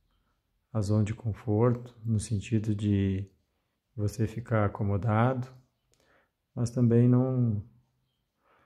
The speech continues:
se dispor a enfrentar um estresse absurdo,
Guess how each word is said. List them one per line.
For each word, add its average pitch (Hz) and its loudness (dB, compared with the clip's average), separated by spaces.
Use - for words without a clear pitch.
se 110 -2
dispor 104 -2
a 104 0
enfrentar 113 0
um 107 4
estresse 107 0
absurdo, 110 -2